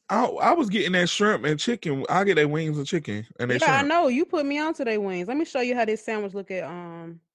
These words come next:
Speaker 2: at, um,
Speaker 1: That habanero, that mango haban-, them ha-, mango habanero shrimp though. Period.
Speaker 2: No, that's not that. You lost me there 'cause you re-, that junk ain't
Speaker 1: Well, I was about to say, oh, Louisiana Bistro, they have good shrimp and grits too.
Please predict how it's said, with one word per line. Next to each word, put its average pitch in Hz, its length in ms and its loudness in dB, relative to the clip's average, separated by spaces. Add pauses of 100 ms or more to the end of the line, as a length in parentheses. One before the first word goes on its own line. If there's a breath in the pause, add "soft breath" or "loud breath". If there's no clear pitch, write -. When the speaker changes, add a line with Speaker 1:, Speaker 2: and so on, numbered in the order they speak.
(960)
Speaker 2:
at, 190 240 -6
um, 175 520 -10
Speaker 1:
That 147 140 -2
habanero, 156 800 6 (240)
that 147 140 4
mango 156 260 4
haban-, 151 380 2
them 143 160 -2
ha-, 151 140 2
mango 151 360 2
habanero 139 560 2
shrimp 160 300 -4
though. 127 320 0 (320)
Period. 90 320 -10
Speaker 2:
No, 170 280 -2
that's 214 240 0
not 180 200 -4
that. 208 200 0
You 262 160 -2
lost 220 260 4
me 202 80 -2
there 196 160 2
'cause 180 200 -6
you 247 200 -4
re-, 196 160 0
that 185 380 0
junk 180 260 -2
ain't 160 360 -8 (120)
Speaker 1:
Well, 143 220 -2
I - 20 2
was 160 80 -4
about 147 100 0
to - 60 -4
say, 139 320 2
oh, 143 180 6
Louisiana 143 520 4
Bistro, 117 340 -2
they 110 140 0
have 110 200 -2
good 101 140 -6
shrimp 107 240 -12
and 98 80 -14
grits 95 240 -12
too. 110 160 -16